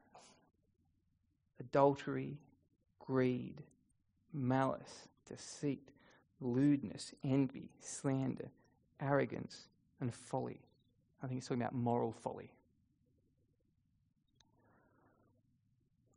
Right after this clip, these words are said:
I've read this list in the past with a number of people, and each time I've done that, everyone said, Yeah,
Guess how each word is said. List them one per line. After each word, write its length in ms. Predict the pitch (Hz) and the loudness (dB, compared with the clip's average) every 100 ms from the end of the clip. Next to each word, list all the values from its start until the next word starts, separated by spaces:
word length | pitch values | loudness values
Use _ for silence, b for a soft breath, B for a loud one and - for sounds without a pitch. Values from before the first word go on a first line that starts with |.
| _ - | _ 0
I've 180 | 147 | 6
read 180 | 202 269 | 6 6
this 240 | 220 196 180 | 2 -2 0
list 320 | 190 - - | 0 0 -4
in 100 | 151 | 0
the 80 | 139 | 0
past 460 | - 117 117 - | 0 0 0 -2
with 140 | 135 135 | -4 0
a 40 | |
number 320 | 127 139 139 | 2 4 2
of 220 | 117 - | 0 -4
people, 360 | - 127 - - - _ - - _ _ _ _ _ _ _ _ | -12 -10 -10 -12 -20 _ -20 -20 _ _ _ _ _ _ _ _
and 100 | 151 | 4
each 160 | 196 | 4
time 200 | 196 196 | 2 2
I've 180 | 170 139 | 4 2
done 280 | 131 127 127 | 2 2 0
that, 280 | - - - B B B B B | -4 -8 -8 B B B B B
everyone 480 | - 151 160 131 127 | -4 -2 0 2 0
said, 480 | 127 - 123 117 117 - _ _ _ _ _ _ _ _ _ _ | -2 -6 -6 -6 -10 -16 _ _ _ _ _ _ _ _ _ _
Yeah, 140 | 151 | -4